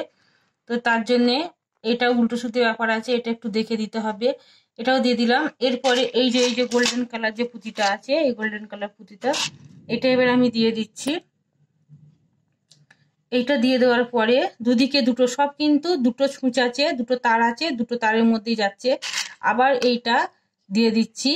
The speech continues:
সোজা করে, কেন উল্টো সিধে যেহেতু আছে, দিয়ে দিলাম। দিয়ে আবার এই যে লাল পুঁতিটা আছে, এই লাল পুঁতিটা আমি আবার দুদিকে দুটো দিয়ে দিলাম।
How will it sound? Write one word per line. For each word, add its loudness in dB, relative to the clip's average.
সোজা -2
করে, 0
কেন -8
উল্টো 0
সিধে -4
যেহেতু -4
আছে, 0
দিয়ে 2
দিলাম। 4
দিয়ে 2
আবার 2
এই 2
যে 2
লাল 2
পুঁতিটা -6
আছে, -2
এই 2
লাল 2
পুঁতিটা -6
আমি 2
আবার 0
দুদিকে -6
দুটো -12
দিয়ে -6
দিলাম। -4